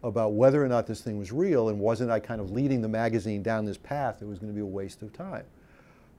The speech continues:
Um, so there was a huge amount of skepticism. And, you know,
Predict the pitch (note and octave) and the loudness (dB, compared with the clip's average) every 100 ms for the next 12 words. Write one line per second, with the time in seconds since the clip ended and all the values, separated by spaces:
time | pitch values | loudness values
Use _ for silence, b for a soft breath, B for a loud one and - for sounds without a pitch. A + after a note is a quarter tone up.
0 | - A2 G#2+ G#2+ G#2 b b - C#3 C3 | -2 0 2 0 -4 b b -2 2 2
1 | C#3 - G#3 B3 A#3+ G3 A2 F2+ - - | 0 -2 0 4 4 2 -2 -8 -12 -16
2 | - - - - C3 - b b b C3+ | -16 -20 -20 -20 -20 -20 b b b -2
3 | B2 A#2+ A#2 - - C3+ A#2 | 2 2 -2 -6 -6 -2 -2